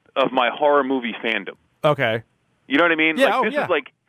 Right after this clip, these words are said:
Speaker 1: every weekend, like, I'm watching, like, Evil Dead and, you know, all these, like, cool movies and Army of Darkness and, like, you know, uh, what's the Sleepaway Camp and Friday the Thirteenth. Like, I'm watching all these movies, and I'm sitting there, and I'm listening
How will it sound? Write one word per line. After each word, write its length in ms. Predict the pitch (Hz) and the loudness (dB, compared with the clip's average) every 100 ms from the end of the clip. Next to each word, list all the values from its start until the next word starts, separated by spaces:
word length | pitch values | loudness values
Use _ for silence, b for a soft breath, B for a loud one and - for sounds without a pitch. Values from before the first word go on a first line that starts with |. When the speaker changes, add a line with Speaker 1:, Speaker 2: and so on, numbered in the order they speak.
| _ _ 220 | _ _ 0
Speaker 1:
every 220 | - 208 | 0 0
weekend, 340 | 190 - 107 | -4 -2 -4
like, 140 | 107 127 | -2 -2
I'm 80 | 143 | 0
watching, 300 | 147 147 127 | -2 -2 -4
like, 180 | 120 - | -4 -4
Evil 220 | 160 147 | -2 -2
Dead 340 | 127 135 127 113 | 0 0 0 -2
and, 200 | 107 110 | -6 -12
you 80 | 131 | -4
know, 80 | 120 | 0
all 180 | 131 143 | 2 2
these, 160 | 127 | 0
like, 200 | 139 123 | -2 -2
cool 200 | - 156 | -2 -2
movies 360 | 139 143 135 113 | 0 0 0 -2
and 240 | 107 107 135 | -4 -6 -2
Army 220 | 139 135 | -2 -2
of 80 | 113 | 0
Darkness 380 | 127 123 110 117 | 0 0 -8 -8
and, 100 | 110 | -6
like, 220 | 104 - b b b _ | -6 -6 b b b _
you 120 | 131 | -2
know, 120 | 113 | -2
uh, 440 | 101 104 101 101 107 _ _ _ _ _ - | 0 2 4 2 -2 _ _ _ _ _ -8
what's 160 | 135 131 | -8 -4
the 160 | 117 - _ _ - - | -8 -8 _ _ -18 0
Sleepaway 380 | 202 156 131 113 | 0 2 0 0
Camp 300 | 131 98 98 | -4 -4 -6
and 100 | 104 | -6
Friday 280 | - 165 151 | 0 0 0
the 80 | 127 | -2
Thirteenth. 380 | 143 123 110 92 | -4 -2 -6 -4
Like, 120 | 120 | -2
I'm 60 | 139 | 0
watching 260 | 160 170 | 0 0
all 80 | 147 | -2
these 140 | 139 120 | -4 -4
movies, 260 | 139 110 | -6 -6
and 140 | 110 - B B - | -10 -14 B B -4
I'm 140 | 131 - | -4 -2
sitting 220 | 247 208 | -2 0
there, 200 | 135 117 120 | 0 0 -2
and 80 | |
I'm 160 | 123 127 | -2 -2
listening 360 | 185 226 202 | -4 -2 -6